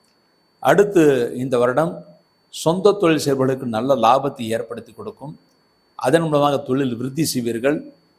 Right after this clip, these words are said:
ஆனால் விருத்தி செய்தாலும் உங்களுக்கு லாபம் நிச்சயமாக இருக்கும் என்று எதிர்பார்க்கலாம். அடுத்து உத்தியோகஸ்தர்களுக்கு இடமாற்றங்கள் ஏற்படும். அந்த மாற்றங்கள் நல்ல மாற்றங்களாக இருக்கும். உத்தியோகஸ்த இடமாற்றம் என்பது ஒண்ணு ஆறு ரெண்டாயிரத்தி இருபத்தாறுக்கு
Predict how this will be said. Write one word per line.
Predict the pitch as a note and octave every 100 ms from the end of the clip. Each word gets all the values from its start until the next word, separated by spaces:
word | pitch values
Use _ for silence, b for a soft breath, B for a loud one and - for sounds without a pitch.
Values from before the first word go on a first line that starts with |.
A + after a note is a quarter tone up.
| _
ஆனால் | B2 C3+ A#2+ A2
விருத்தி | D3 E3 G3 D3+
செய்தாலும் | D3 C#3 C#3 F#3 G#3+ - C#3
உங்களுக்கு | C3 A#2+ A2
லாபம் | B2+ C3 B2+ A#2
நிச்சயமாக | C#3+ C#3 C3 A#2 A#2
இருக்கும் | A#2 A#2+
என்று | G#2+ G2+
எதிர்பார்க்கலாம். | A#2 - G2+ - G2 F2 _ _ _ _ _ _ B2
அடுத்து | D#3 D3+ C3
உத்தியோகஸ்தர்களுக்கு | D3 F#3 F3 E3 C#3+ C#3 C3+ E3 D3 A#2+ C3
இடமாற்றங்கள் | D#3+ D3 C3 C#3 - C3+ B2 A#2
ஏற்படும். | A2+ - D3 E3+ -
அந்த | B2+ A#2 A#2
மாற்றங்கள் | C#3+ D#3 C#3+ D3 B2+
நல்ல | A2+ B2+ A2+
மாற்றங்களாக | B2 - B2+ A#2+ A2+ G2+ G#2
இருக்கும். | - C3+ D3+ _ _ _ _ _ _ -
உத்தியோகஸ்த | C3 D#3+ F#3+ E3 D#3+ C3
இடமாற்றம் | C#3 E3 D#3+ D3+ C#3+ C3
என்பது | B2+ D3 A#2 A#2 B2
ஒண்ணு | D3+ D#3+ F3 A#2+
ஆறு | C3 C3+
ரெண்டாயிரத்தி | A#2 B2+ C3+ - A2
இருபத்தாறுக்கு | A#2+ C#3 C#3 B2 A#2